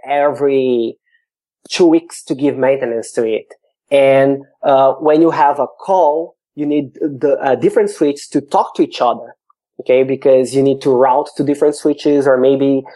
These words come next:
the person is already busy talking in, uh, the connection is already in another switch. So they also have this distributed aspect, have different nodes. They need to be able to talk to each other and different information. So they got all those things together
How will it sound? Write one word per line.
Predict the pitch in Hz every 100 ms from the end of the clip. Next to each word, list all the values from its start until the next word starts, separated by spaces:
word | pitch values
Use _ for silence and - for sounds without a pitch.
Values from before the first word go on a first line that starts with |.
| -
the | - 131
person | 147 139 143
is | 131
already | 143 139 127
busy | 127 156 156 156
talking | 156 151 - 151 151 _ _ -
in, | 139 139 - 135 -
uh, | 139 131
the | 127
connection | 127 143 147 151 139
is | 143
already | 139 135 135 -
in | 131
another | 127 151 156
switch. | - 160 160 -
So | 160 147 147 _ _ -
they | 139 151
also | 160 170 160
have | 147 139
this | 139
distributed | 139 151 139 131 220 -
aspect, | 135 143 - 113 -
have | - 131 127
different | 151 160 143
nodes. | 135 127 127 127
They | 127 123 - -
need | 135
to | 135
be | 127
able | 135 135
to | -
talk | 185 -
to |
each | 160 -
other | 131 127 127 127
and | 143
different | 135 135 135
information. | 127 127 123 120 131 127 - - -
So | 196 196
they | 214 160
got | 196 180 -
all | 214 247
those | 226
things | 185 -
together | 135 127 123 123 123